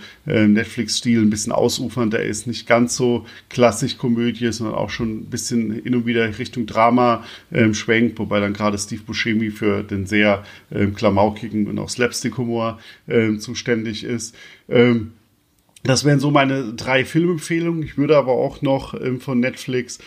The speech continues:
sein Special The Week Off, äh, nicht The Week Off, ähm, Hundred percent Fresh, der Week Off war jetzt der Film, Hundred percent Fresh, ähm,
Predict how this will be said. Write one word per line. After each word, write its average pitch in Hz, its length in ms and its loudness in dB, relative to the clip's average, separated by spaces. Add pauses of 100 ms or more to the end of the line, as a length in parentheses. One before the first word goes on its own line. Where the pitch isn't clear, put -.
(140)
sein 117 260 0
Special 110 580 0
The 104 160 -2
Week 117 220 -8
Off, 104 460 0 (200)
äh, 117 140 4
nicht 104 160 0
The 104 80 -12
Week 101 180 -10
Off, 107 300 -2
ähm, 95 460 -4 (500)
Hundred 135 280 2
percent 107 340 -6
Fresh, 107 340 -4
der 95 100 -12
Week 95 140 -14
Off 104 180 -10
war 107 60 -12
jetzt - 140 -14
der 101 80 -8
Film, 107 240 -6 (260)
Hundred 127 320 0
percent 113 340 0
Fresh, - 380 2 (340)
ähm, 107 520 4